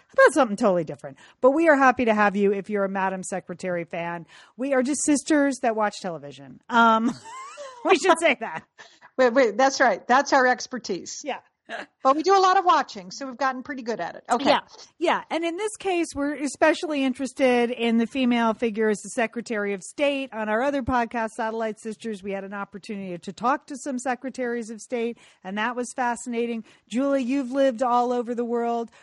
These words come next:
Speaker 1: We even talked to the writer and creator of, uh, Madam Secretary last year. So we're all in on this show. I mean, we're not read in, but we're all in, wouldn't you say?
Speaker 2: <laughs> I think that's a fair assessment, Lynn.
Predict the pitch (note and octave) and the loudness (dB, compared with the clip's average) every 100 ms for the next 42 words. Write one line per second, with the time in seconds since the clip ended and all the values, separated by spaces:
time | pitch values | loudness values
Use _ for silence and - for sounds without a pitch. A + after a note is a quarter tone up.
0 | _ B3 D#4+ E4 C#4 C#4+ C4+ C#4 A#3+ A#3 | _ -8 -6 -6 0 0 0 -2 0 2
1 | A3+ G#3+ G3+ F#3+ G#3 G3 F#3 F3+ D3 _ | 0 0 -4 -8 -8 -8 -8 -10 -12 _
2 | _ - F#3+ F#3 E3+ F3+ F#3 F#3+ F#3 F3+ | _ -2 0 0 -2 -4 -4 -4 -4 -6
3 | E3+ F3+ - F3 F3+ E3+ E3+ D#3+ C#3+ - | -10 -12 -12 -10 -8 -8 -8 -10 -12 -14
4 | D#3+ - _ - D4 F#4+ F4+ C4 B3 A3 | -14 -16 _ -10 -4 -2 2 2 2 2
5 | F#3+ E3+ D#3+ D#3+ - D#3+ C#3+ F#3+ G#3+ A3+ | -4 -8 -12 -14 -14 -14 -12 -10 -8 -6
6 | B3+ B3 F3+ F3 G#3 A#3+ C4+ D#4 D#4 E4 | -6 -8 -10 -4 0 0 0 -2 -4 -6
7 | - A3 A3 G#3+ G#3+ F#3+ E3 D#3 F3 G#3+ | -4 -2 -2 0 2 2 -4 -10 -12 -10
8 | A#3+ - A#3+ B3 - A#3+ - A#3+ - - | -10 -6 -6 -2 0 0 2 0 0 -10
9 | - - - B3+ A#3+ A3+ A#3 - A3 F#3+ | 2 6 8 8 8 6 6 4 4 4
10 | F#3+ F3 F#3 - F#3 D#3+ | 2 0 -2 -6 -4 -4